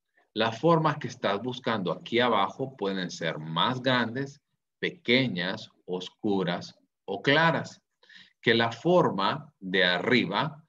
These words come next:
y pueden estar volteadas de lado o de cabeza.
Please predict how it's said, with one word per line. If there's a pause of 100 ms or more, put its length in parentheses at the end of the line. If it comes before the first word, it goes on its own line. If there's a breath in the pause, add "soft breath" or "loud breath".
(320)
y
pueden
estar
volteadas
de
lado (100)
o
de
cabeza.